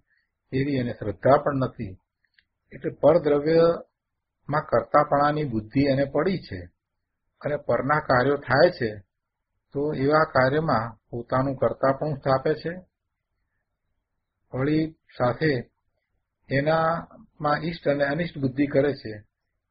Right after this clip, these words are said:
એકત્વ મમત્વ કરે છે, એમ શુભાશુભ ભાવે પરિણમે છે. અને બહારમાં જે કાર્ય થાય તે વખતે જે નિમિત્ત છે, એને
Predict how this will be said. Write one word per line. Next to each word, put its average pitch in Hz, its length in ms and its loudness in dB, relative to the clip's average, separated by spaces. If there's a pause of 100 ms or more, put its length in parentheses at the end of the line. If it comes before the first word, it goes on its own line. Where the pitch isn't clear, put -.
(140)
એકત્વ 147 380 -6
મમત્વ 135 500 -2
કરે 147 220 0
છે, 110 160 -8 (140)
એમ 143 180 -2
શુભાશુભ 127 580 0
ભાવે 107 360 2
પરિણમે 101 400 -6
છે. - 160 -16 (1160)
અને 139 260 2 (1400)
બહારમાં 151 640 2 (500)
જે 135 140 2
કાર્ય 139 320 6
થાય 147 420 2
તે 135 180 -8
વખતે 139 360 -4 (140)
જે 131 160 -2
નિમિત્ત 135 420 -2
છે, 131 200 0 (880)
એને 131 200 2